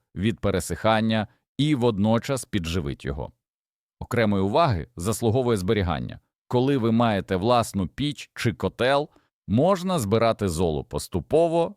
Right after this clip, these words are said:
і складати в металеву бочку або мішки. Головне, не залишати її просто на подвір'ї.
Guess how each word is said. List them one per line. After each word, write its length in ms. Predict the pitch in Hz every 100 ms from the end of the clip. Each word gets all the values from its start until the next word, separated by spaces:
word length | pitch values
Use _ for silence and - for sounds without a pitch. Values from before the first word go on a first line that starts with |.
| _
і 80 | 98
складати 640 | - 190 90 90 143 -
в 40 | 101
металеву 540 | 87 85 80 73 80
бочку 500 | 95 160 - 120 - _
або 540 | 82 78 73 113 127 113
мішки. 580 | 92 85 - - 62 - _ _ _ _ _
Головне, 420 | 92 131 147 190
не 180 | 175 120
залишати 540 | 101 101 101 185 - 127
її 140 | 95
просто 340 | - 147 -
на 120 | 92 80
подвір'ї. 520 | 76 71 64 53